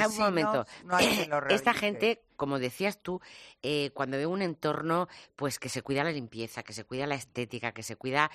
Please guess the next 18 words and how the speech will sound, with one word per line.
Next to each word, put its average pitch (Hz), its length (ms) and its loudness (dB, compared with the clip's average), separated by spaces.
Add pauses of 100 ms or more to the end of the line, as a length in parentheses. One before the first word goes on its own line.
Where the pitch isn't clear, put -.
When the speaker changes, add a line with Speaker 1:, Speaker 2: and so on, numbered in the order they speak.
(240)
Speaker 1:
la 120 160 0
forma 135 280 0
de 139 60 4
hablarse, 123 600 0
la 120 140 -2
delicadeza, 117 800 0 (320)
o 113 80 -8
sea, 123 280 -2
todo 190 240 2
eso, 202 300 2
es 170 100 0
verdad 190 200 0
que 170 60 -2
hay 165 40 -2
gente 180 220 -4
que 160 80 -8
se 143 100 -8
engancha 165 560 -2